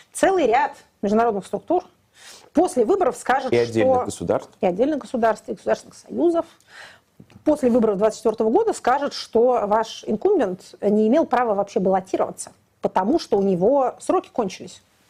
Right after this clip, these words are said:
Speaker 1: А для того, чтобы они не кончились, он, а, нарушая свою же собственную конституцию, эту конституцию поменял. Это довольно серьезное соображение. Его, кстати, тоже надо, а, что называется, иметь в виду. В восемнадцатом году хотя бы формально это был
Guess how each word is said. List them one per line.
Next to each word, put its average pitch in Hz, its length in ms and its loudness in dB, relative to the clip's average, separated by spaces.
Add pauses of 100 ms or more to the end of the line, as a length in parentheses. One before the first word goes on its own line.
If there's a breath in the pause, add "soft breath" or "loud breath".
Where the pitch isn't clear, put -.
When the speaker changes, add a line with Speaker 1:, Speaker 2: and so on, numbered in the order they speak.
(200)
Speaker 1:
А 196 80 -2
для 208 80 -2
того, 285 100 2
чтобы 214 180 0
они 214 80 0
не 208 100 0
кончились, 247 500 0
он, 277 340 0
а, 208 220 0
нарушая 220 400 0
свою 196 220 -2
же - 40 -10
собственную 190 320 -6
конституцию, 285 600 -4 (260 loud breath)
эту - 160 -2
конституцию 247 540 -4
поменял. 226 460 0 (340 soft breath)
Это 403 320 2
довольно 339 200 2
серьезное 233 460 0
соображение. 214 560 -2
Его, 220 160 2
кстати, - 240 -4
тоже 285 280 -2
надо, 233 240 0 (300 loud breath)
а, 247 320 2
что 247 120 0
называется, 233 460 2
иметь 226 380 2
в 220 400 2
виду. 226 280 0
В 190 60 -6
восемнадцатом 262 580 -2
году 226 260 -2
хотя 208 300 0
бы 202 120 -2
формально 185 640 -2 (960 soft breath)
это 269 240 0
был 285 420 2